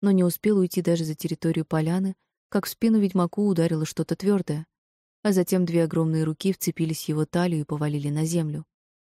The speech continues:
Призрак помчался вперед, испуганно заржав. "Попался, воришка!" — прошелестело над ухом мужчины сиплое. Третья стрыга, более крупная и сильная, поймала свою жертву.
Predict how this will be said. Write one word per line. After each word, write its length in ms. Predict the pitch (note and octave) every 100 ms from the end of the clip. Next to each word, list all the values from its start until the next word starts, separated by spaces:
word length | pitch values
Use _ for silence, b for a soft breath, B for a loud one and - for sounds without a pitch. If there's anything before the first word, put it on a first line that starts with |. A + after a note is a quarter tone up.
| -
Призрак 400 | G3+ G#3 F3+ -
помчался 500 | D#3+ D#3+ E3+ D#3+ D#3+
вперед, 420 | - D#3+ E3 -
испуганно 500 | E3 - D3+ D3+ D3+
заржав. 520 | D#3 E3+ F3 D#3 - _ _ _ _ _ _ _ _ _
"Попался, 760 | F#3 D#3 - G3 B3 C4+ C4+ F3
воришка!" — 800 | F3+ D#3+ D3 D#3 - - C3+ - _ _ _ _
прошелестело 680 | F#3 E3 E3+ D#3+ - F3 F3+
над 180 | D#3+ D3+
ухом 240 | D#3 D#3
мужчины 380 | D3+ - E3 D#3+
сиплое. 500 | - F#3+ - D3 E3 _ _ _ _ _ _ _ _ _
Третья 360 | F#3 F3 - E3
стрыга, 360 | - G3 F3
более 280 | D#3 D#3+ D#3
крупная 420 | - E3+ - D#3
и 40 | D#3
сильная, 420 | - G3 F3+ D3+
поймала 420 | D#3+ E3 D3+ D3
свою 280 | - D#3 D#3+
жертву. 440 | F3 D#3+ - D#3+